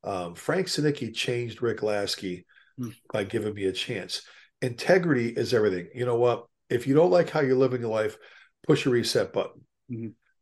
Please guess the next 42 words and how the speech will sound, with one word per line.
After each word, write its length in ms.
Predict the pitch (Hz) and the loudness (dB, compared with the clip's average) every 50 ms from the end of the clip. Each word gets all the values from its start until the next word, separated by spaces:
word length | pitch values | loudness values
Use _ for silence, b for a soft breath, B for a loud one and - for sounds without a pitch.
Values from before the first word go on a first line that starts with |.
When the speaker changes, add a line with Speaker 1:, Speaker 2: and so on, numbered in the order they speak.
| _ _ - | _ _ 4
Speaker 1:
Reset, 380 | 139 151 143 - - 135 - | 4 6 6 4 2 0 2
push 200 | - 175 165 170 | 4 2 2 4
a 40 | 165 | 4
reset 300 | 139 127 120 - 127 107 | 2 2 2 0 -2 -2
button. 120 | - - 101 | 0 -2 -2
It's 100 | - 120 | -2 -2
like 120 | 113 107 | -2 -2
shaking 360 | - - 143 147 147 - 143 | 2 2 2 2 2 0 0
your 120 | 123 123 117 | 2 2 2
Etch-a-Sketch. 580 | 113 113 117 107 - - - 101 95 92 - | 2 0 -2 -4 -2 0 0 -2 -2 -2 -4
And 100 | 113 104 | -8 -6
for 120 | - 123 117 | -4 -4 -2
your 160 | 113 113 113 | -2 -2 2
young 360 | 110 123 123 131 127 120 - | 2 2 2 2 -2 -6 -4
listeners, 400 | 135 131 123 - - 123 110 104 | -2 0 0 0 -2 -4 -6 -2
that's 220 | 107 110 101 - - | -2 -2 -2 -2 -4
an 60 | - | -6
old 240 | 71 107 117 117 117 | -2 -2 -2 -2 -2
toy 240 | - 127 120 113 104 | 2 4 4 4 4
we 120 | 101 98 | 2 -2
used 200 | 95 95 - - | -4 -6 -8 -8
to 60 | 101 | -8
use. 300 | 95 95 - - - - B B B B B B B _ - | -8 -6 -8 -8 -10 -14 B B B B B B B _ -8
Okay. 460 | 101 101 - - 110 104 104 98 B B B B B B | -8 -8 -4 -2 -2 -2 -2 -4 B B B B B B
If 140 | 117 113 107 | -6 0 4
you 60 | 131 | 6
didn't 160 | 143 156 156 151 | 6 8 8 8
like 200 | 151 147 - - | 6 6 6 6
what 140 | 135 - | 4 4
you 80 | - 120 | 4 0
drew 240 | 107 123 139 143 131 | 2 6 8 8 8
on 80 | 120 | 6
it, 60 | 107 104 | 4 0
you 40 | |
just 200 | 107 117 113 - | -2 -2 -2 -2
shook 280 | - - 151 143 - - | 2 4 4 4 4 2
it. 160 | 101 - B B B B B B B B | -4 -4 B B B B B B B B
Speaker 2:
Yeah. 140 | 117 131 | -8 6
Speaker 1:
Push 220 | 147 196 196 202 208 | 6 8 8 8 4
a 40 | 175 | 2
reset 480 | 156 156 160 147 - - 117 101 - | 4 2 2 0 0 0 0 0 0
button. 280 | - 101 87 87 87 | 0 -2 -2 -2 -6